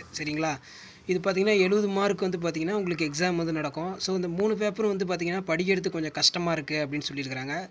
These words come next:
இப்போ நம்ம நார்மலா வந்து பார்த்தீங்கன்னா பிஎட், பிஎட் படிக்கிறதுக்கு எந்த material choose பண்ணோம்னா நாகராஜன் சார் இருக்கார் பார்த்தீங்களா, அவரோட notes தான் வந்து ஃபாலோ பண்ணுவோம். அதுவுமே வந்து பார்த்தீங்கன்னா நிறைய பேர் வந்து படிக்க முடியல, கொஞ்சம் கஷ்டமா இருக்கு அப்படிங்கிறாங்க.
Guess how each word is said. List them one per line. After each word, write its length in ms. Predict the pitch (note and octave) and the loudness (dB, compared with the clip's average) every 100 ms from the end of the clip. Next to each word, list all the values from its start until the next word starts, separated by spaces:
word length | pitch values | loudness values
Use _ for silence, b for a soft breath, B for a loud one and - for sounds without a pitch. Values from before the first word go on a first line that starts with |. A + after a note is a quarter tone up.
| B B B | B B B
இப்போ 140 | D#3+ D#3 | -4 -2
நம்ம 160 | D3+ D3+ | -2 -2
நார்மலா 380 | D#3+ F#3+ G3 G3+ G3+ | -2 -2 0 0 0
வந்து 160 | F3+ F3+ | -2 -2
பார்த்தீங்கன்னா 360 | E3+ E3 F#3+ G3+ D#3+ | -2 -2 -2 -2 2
பிஎட், 260 | F3+ F3+ E3 C#3+ D3+ | 4 4 0 -4 0
பிஎட் 240 | F#3+ F3 E3+ | 2 2 -2
படிக்கிறதுக்கு 500 | D#3+ E3+ D#3+ E3 G3 G3+ F3 D3 | -4 -4 -6 -4 -2 -2 -6 -6
எந்த 240 | E3 F#3+ F3+ D#3+ | -4 -2 -2 -2
material 260 | D#3+ E3 D3 | -2 -4 -2
choose 160 | E3 - | -4 -4
பண்ணோம்னா 340 | D3+ C#3+ E3+ G#3 F3+ D3+ | -6 -4 -4 -4 -4 -2
நாகராஜன் 480 | E3+ F3+ E3+ D3+ - | -2 -2 -4 -4 -6
சார் 120 | D3 | -6
இருக்கார் 220 | C#3 C#3 C3+ | -8 -8 -8
பார்த்தீங்களா, 340 | C3 C3+ C#3+ C3+ B B B | -8 -6 -6 -6 B B B
அவரோட 260 | D3 D#3+ D#3 | -4 -2 0
notes 240 | E3+ E3+ - | 0 -2 -2
தான் 120 | F3+ | -4
வந்து 120 | E3 C#3+ | -4 -4
ஃபாலோ 220 | D3+ D#3+ D#3 | -2 -2 -4
பண்ணுவோம். 300 | C#3 D3+ F#3 B B B B | -6 -6 -8 B B B B
அதுவுமே 220 | F3+ G#3+ A3 | 2 4 4
வந்து 140 | G3+ F#3 | 4 2
பார்த்தீங்கன்னா 320 | F3+ G3 F#3 | 2 2 4
நிறைய 140 | F3+ E3 | 2 2
பேர் 160 | F#3+ F#3 | 2 2
வந்து 160 | E3+ E3+ | 0 0
படிக்க 180 | E3+ F#3 | 0 2
முடியல, 260 | E3+ E3 D#3+ | 2 0 -2
கொஞ்சம் 160 | D3+ C#3+ | -2 -2
கஷ்டமா 260 | - F3 E3+ | 0 0 0
இருக்கு 180 | D3+ D#3+ | -2 -2
அப்படிங்கிறாங்க. 440 | C#3+ D3+ D3 C#3+ | -2 -2 -2 -4